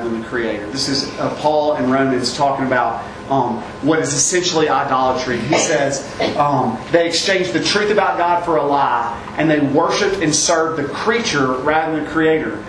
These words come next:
who is blessed forever." Amen. That's Romans one twenty-four and twenty-five. In other words, what Paul is saying is, is that people who have not put their trust in the Lord, that what their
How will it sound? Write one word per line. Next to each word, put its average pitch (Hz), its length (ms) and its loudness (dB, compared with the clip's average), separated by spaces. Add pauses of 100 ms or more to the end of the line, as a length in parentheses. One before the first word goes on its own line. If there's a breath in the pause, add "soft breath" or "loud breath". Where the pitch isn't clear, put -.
(160 loud breath)
who 170 140 4
is 143 100 0
blessed 151 500 0
forever." 127 460 0
Amen. 135 300 2
That's 135 160 0
Romans 143 320 0
one 135 240 2
twenty-four 151 460 0
and 135 60 2
twenty-five. 135 600 0 (200)
In 165 60 2
other 196 160 2
words, 180 180 2
what 165 120 0
Paul 170 260 2
is - 80 0
saying 170 280 2
is, 143 260 0 (180)
is 139 140 -4
that 147 340 0 (160)
people 208 380 2
who 180 220 2
have 160 180 2
not 214 280 2
put - 100 -4
their 180 120 -2
trust 170 300 0
in 151 60 -2
the 143 60 0
Lord, 139 520 2 (220 loud breath)
that 147 100 2
what 170 340 2 (160)
their 160 400 0